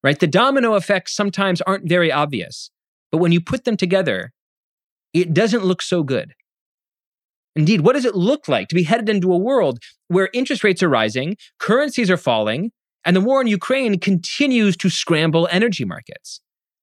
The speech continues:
Well, today's guest is here to answer many of those questions. His name is Jason Furman,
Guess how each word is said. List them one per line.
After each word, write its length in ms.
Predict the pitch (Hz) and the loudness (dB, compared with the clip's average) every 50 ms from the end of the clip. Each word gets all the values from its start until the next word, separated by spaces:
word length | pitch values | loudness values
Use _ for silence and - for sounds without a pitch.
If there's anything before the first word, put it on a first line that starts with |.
| _ _ _ _ _ _ _ _ _ _ _ _ - | _ _ _ _ _ _ _ _ _ _ _ _ -2
Well, 60 | 165 | 0
today's 320 | - 185 196 269 294 226 | 2 2 2 2 2 2
guest 460 | - 247 226 208 180 - - - - _ _ _ _ _ _ _ _ _ _ - | 2 2 2 2 0 -4 -10 -16 -18 _ _ _ _ _ _ _ _ _ _ -6
is 140 | 165 160 - | -4 -2 0
here 100 | 220 214 | 0 0
to 140 | 185 190 | 0 0
answer 480 | 185 196 208 185 - - 113 92 - - _ _ _ _ - | 0 -2 -2 -2 -2 -4 -4 -4 -6 -10 _ _ _ _ -2
many 240 | 131 143 143 143 131 | 0 0 2 2 2
of 100 | 123 117 | 0 0
those 200 | 127 120 117 - | 0 0 -2 -2
questions. 480 | - - 123 117 - - 196 208 233 - | -2 -2 -2 -2 -2 -6 -8 -8 -6 -4
His 200 | - 151 143 135 | -2 -2 0 0
name 240 | 151 151 160 151 139 | 0 0 0 0 0
is 180 | 120 110 101 | -2 -4 -4
Jason 380 | 101 - 143 147 151 - 156 135 | -2 0 0 0 2 0 -2 -2
Furman, 420 | - - 127 127 135 151 202 220 | 0 0 0 0 0 -2 -6 -8